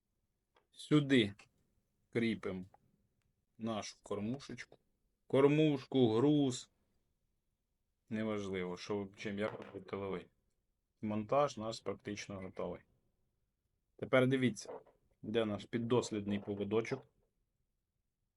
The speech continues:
На цей бистрозйомник цепляємо наш поводочок.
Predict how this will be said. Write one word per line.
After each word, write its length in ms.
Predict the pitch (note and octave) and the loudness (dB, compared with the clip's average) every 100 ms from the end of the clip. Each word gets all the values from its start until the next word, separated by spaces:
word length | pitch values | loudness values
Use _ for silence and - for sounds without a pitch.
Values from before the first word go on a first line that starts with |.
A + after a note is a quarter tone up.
| _ _ _ _ _ _ _ _ _ - | _ _ _ _ _ _ _ _ _ -4
На 220 | B2 B2+ | -2 2
цей 300 | - C3 A#2 | 6 6 6
бистрозйомник 1000 | A2 - - A2 G#2+ A2+ G#2 F#2 F2+ - _ _ _ _ _ _ _ _ _ _ _ _ _ _ _ _ _ _ _ | 2 0 0 0 2 4 4 2 -6 -12 _ _ _ _ _ _ _ _ _ _ _ _ _ _ _ _ _ _ _
цепляємо 640 | - A2 A2 G#2+ G2 F#2+ | -10 -6 -2 -2 -2 -6
наш 260 | G2 G2 - | -4 -6 -6
поводочок. 680 | - F2+ F#2 A2 A#2 - | -6 -6 -4 -6 -6 -10